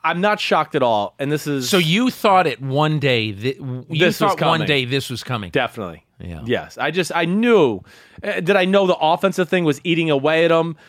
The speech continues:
Speaker 1: Not to the degree you just explained it, but I know he was always frustrated by it. He shouldn't take the blame.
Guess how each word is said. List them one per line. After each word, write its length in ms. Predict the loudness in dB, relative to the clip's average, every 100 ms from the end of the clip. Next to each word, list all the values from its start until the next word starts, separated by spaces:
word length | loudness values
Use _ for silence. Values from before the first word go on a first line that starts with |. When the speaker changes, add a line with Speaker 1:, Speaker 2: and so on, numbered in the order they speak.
| -10
Speaker 1:
Not 200 | -2 -2 0
to 100 | -2
the 80 |
degree 360 | 0 -2 0 -2
you 220 | -2 -4
just 240 | -4 -6 -6
explained 500 | -6 0 0 2 2
it, 160 | 0
but 120 | 2
I 100 | 2
know 220 | 4 2 2
he 120 | 2
was 160 | 0
always 280 | 2 2 0
frustrated 760 | -6 -4 0 0 0 0 0 2
by 200 | 2 2
it. 60 |
He 140 | 0 -2
shouldn't 320 | 0 -2 -2
take 220 | -4 -4
the 80 | -4
blame. 400 | -2 0 0 -4